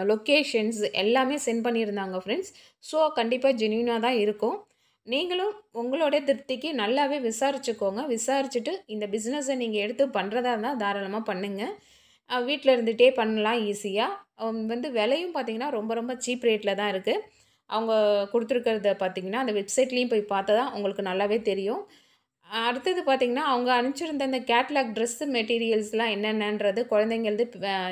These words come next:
ஆண் பெண் எல்லாருக்குமே ட்ரெஸ்ஸையும் சாம்பிள் பீஸ் மாதிரி ஃபோட்டோ சென்ட் பண்ணியிருந்தாங்க.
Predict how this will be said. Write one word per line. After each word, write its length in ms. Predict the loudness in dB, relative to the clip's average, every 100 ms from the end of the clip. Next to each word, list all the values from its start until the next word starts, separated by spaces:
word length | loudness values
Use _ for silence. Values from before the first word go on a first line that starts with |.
| -6
ஆண் 280 | -4 -2 0
பெண் 260 | 2 0 -2
எல்லாருக்குமே 640 | -4 0 0 0 0 0 0 4 2
ட்ரெஸ்ஸையும் 520 | 2 0 0 -2 -4 -10 -10
சாம்பிள் 380 | -6 -4 -4
பீஸ் 220 | -4 -6 -4
மாதிரி 220 | -2 -2
ஃபோட்டோ 280 | 0 0 0
சென்ட் 220 | -2 -4
பண்ணியிருந்தாங்க. 500 | -4 -4 -4 -4